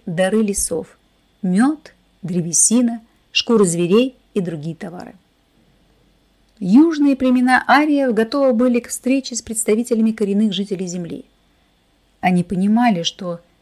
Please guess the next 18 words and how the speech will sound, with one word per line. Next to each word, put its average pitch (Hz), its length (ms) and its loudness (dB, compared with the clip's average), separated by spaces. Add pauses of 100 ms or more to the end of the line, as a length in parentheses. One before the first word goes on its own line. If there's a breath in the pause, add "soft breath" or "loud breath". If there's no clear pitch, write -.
(140)
выдержать 180 540 -2
напор 226 500 -2 (280)
более 185 340 2
многочисленных 180 880 -4
и 196 120 -2
имеющих 196 480 -2
опыт - 260 -6
военных 180 420 -4
действий 202 440 -2
орд - 340 2 (380)
не 220 100 2
смогут. 190 480 -2 (540)
Их 190 180 -2
спасение 190 640 2
и 180 40 -2
способ - 540 -4
выполнения 185 600 -2
задачи 196 540 -4